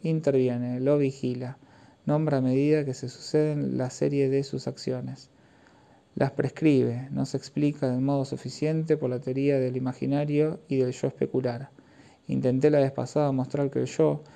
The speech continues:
independientemente de nuestra opinión sobre su función,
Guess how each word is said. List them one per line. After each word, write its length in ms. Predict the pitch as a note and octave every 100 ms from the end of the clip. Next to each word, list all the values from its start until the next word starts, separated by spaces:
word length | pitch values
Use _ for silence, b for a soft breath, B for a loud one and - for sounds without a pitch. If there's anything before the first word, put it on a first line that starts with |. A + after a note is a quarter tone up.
| B B
independientemente 920 | C3+ C3 C3 C3 D3+ D3 C#3+ C#3 B2+
de 100 | B2
nuestra 320 | B2+ B2+ - B2+
opinión 500 | C3 C3 D3 D3+ D3
sobre 280 | - C3
su 120 | C3 B2+
función, 540 | B2+ B2+ - D3+ D#3